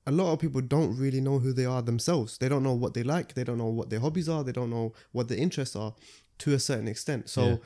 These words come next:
Speaker 1: they think to themselves, or th-, their interest may be nothing that they can even think about making a business in. So, um, some people struggle with, "Okay, what is it that I'm passionate about?" So you have to taste things in order to,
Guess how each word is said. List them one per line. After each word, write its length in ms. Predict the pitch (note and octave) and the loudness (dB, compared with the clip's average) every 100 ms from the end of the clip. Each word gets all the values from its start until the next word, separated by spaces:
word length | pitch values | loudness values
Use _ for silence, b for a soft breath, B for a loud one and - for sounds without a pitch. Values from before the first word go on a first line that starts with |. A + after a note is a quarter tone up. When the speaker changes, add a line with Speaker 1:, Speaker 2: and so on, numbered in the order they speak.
| B B | B B
Speaker 1:
they 120 | C3 | -2
think 220 | C3 F3+ C#3+ | 2 2 2
to 60 | |
themselves, 440 | C3 B2 C3 A#2+ B2+ | -2 -2 -2 -2 2
or 240 | A3+ A3+ | 6 6
th-, 240 | E3 C#3+ D3+ | 4 -2 0
their 140 | E3+ | 2
interest 320 | F3+ E3+ D#3 | 2 0 0
may 160 | D3+ C#3+ | -2 -2
be 260 | C3+ C3 | -2 -4
nothing 420 | C3 D3 - C#3 A2+ | -2 -2 -2 -2 -2
that 140 | G#2+ | -4
they 60 | C3 | -6
can 160 | B2 | -4
even 180 | B2+ A#2+ | -4 -4
think 280 | C#3 C3 - | -2 -4 -4
about 360 | A#2+ A#2 A2+ A2+ | -4 -4 -4 -4
making 240 | B2+ A#2+ A#2 | -4 -2 -2
a 40 | |
business 380 | A2+ C#3+ A#2 - | 0 2 0 -2
in. 120 | A2 B B B B | -6 B B B B
So, 460 | - C3 A#2+ A2+ - _ _ _ _ _ _ - - | -2 2 4 2 -2 _ _ _ _ _ _ -20 -4
um, 300 | C3+ A#2 A2+ - | 0 2 0 -2
some 180 | - E3 | 0 2
people 200 | F3 C3+ | 2 0
struggle 360 | - E3+ D3+ A#2+ | 0 0 2 2
with, 300 | A#2 A2 - - | 0 -2 -10 -4
"Okay, 260 | A#2+ - A2+ | -4 -2 -2
what 320 | A#2+ D3+ - | 0 -2 -2
is 140 | B2+ B2 | -4 -4
it 60 | |
that 120 | B2 A2+ | -4 -2
I'm 220 | A2+ A#2 | -4 -4
passionate 360 | B2 B2+ A#2+ A2 | -6 -6 -6 -6
about?" 220 | G#2 - | -6 -4
So 200 | B2 A#2+ B B | -2 -2 B B
you 120 | C3 | 0
have 220 | C#3+ F#3 - | 2 2 0
to 80 | |
taste 380 | - D#3 E3 - | -2 0 0 -2
things 320 | A2+ A2+ A#2 | -4 -4 -6
in 180 | - A#2+ | -4 -2
order 160 | B2 A#2 | 0 -2
to, 340 | - A#2+ A2+ | -2 -2 -2